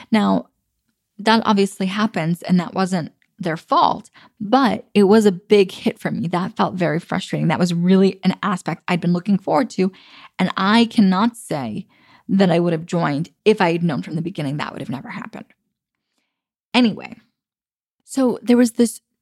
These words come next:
two-week period where I was feeling particularly resentful and frustrated. And it was really interesting because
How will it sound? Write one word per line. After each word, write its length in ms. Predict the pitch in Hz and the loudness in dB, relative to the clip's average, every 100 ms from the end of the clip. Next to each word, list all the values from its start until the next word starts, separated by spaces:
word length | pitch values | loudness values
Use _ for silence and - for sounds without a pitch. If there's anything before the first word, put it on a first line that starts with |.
| _ | _
two-week 600 | - 294 294 262 240 - | -2 2 4 4 0 -2
period 520 | - 160 156 147 214 _ _ _ _ _ _ _ _ _ | -8 -6 -2 -4 -4 _ _ _ _ _ _ _ _ _
where 500 | 208 233 233 226 226 - - | 2 4 4 2 -2 -6 -6
I 80 | 226 | 0
was 140 | 226 - | 0 0
feeling 200 | 247 233 | -4 -2
particularly 460 | 247 262 240 247 | -2 0 2 4
resentful 480 | 226 202 208 175 175 | 4 2 0 -2 -6
and 160 | 190 202 | -6 -2
frustrated. 640 | 254 277 - - - 196 _ _ _ _ _ _ _ _ _ _ | -2 -2 -6 -6 -8 -12 _ _ _ _ _ _ _ _ _ _
And 100 | 196 | 2
it 20 | |
was 140 | 202 190 | 4 4
really 200 | 233 262 | 4 4
interesting 460 | 233 254 240 202 | 2 -2 -2 -2
because 540 | 185 - 208 196 190 | -4 -6 -4 -4 -4